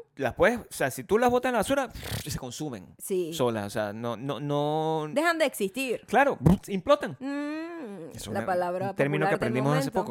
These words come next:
Speaker 1: poco.
Speaker 2: Ajá.
Speaker 1: Este,
Speaker 2: Aprendiste la, el fenómeno de la, de la implosión.
Speaker 1: A ver, yo
Speaker 2: Muy
Speaker 1: es, yo sé muchas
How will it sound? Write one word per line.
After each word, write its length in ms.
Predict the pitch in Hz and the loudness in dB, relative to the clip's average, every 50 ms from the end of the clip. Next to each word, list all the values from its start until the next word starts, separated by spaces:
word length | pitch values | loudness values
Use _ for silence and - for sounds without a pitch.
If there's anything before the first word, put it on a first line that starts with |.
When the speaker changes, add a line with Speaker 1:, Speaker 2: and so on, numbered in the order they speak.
| 104 - - | -8 -12 -14
Speaker 1:
poco. 20 | _ | _
Speaker 2:
Ajá. 220 | - 196 214 - - - - - - - _ - - | -12 -10 -10 -10 -12 -16 -20 -20 -20 -20 _ -6 -4
Speaker 1:
Este, 600 | 151 147 143 139 - _ - 147 143 139 139 135 - | -2 -2 -2 -4 -8 _ 0 0 2 2 2 0 0
Speaker 2:
Aprendiste 460 | - - 269 269 262 277 277 - 370 | -2 0 0 0 0 -2 -2 -4 -4
la, 200 | 415 427 349 - - | -2 -2 -2 -2 -2
el 200 | - 220 214 208 | -2 -4 -4 -4
fenómeno 480 | - 220 202 226 311 466 339 196 165 | -4 -6 -6 -4 -6 -6 -6 -6 -6
de 100 | 170 170 170 | -6 -6 -6
la, 80 | 175 | -8
de 360 | 170 165 147 - - 185 180 175 | -8 -8 -10 -12 -12 -12 -12 -10
la 100 | 175 175 | -10 -10
implosión. 560 | 180 - 185 185 190 - 359 349 262 160 208 | -10 -10 -10 -12 -10 -10 -10 -10 -8 -4 -2
Speaker 1:
A 40 | 302 | 0
ver, 260 | 392 349 - - _ _ | 0 0 -4 -8 _ _
yo 200 | - 180 254 320 | -8 -2 0 0
Speaker 2:
Muy 100 | 349 370 | 2 0
Speaker 1:
es, 80 | 339 - | -2 -4
yo 180 | 370 349 254 269 | -4 -2 -2 -2
sé 140 | - 311 | -2 -2
muchas 100 | 285 311 | -2 -2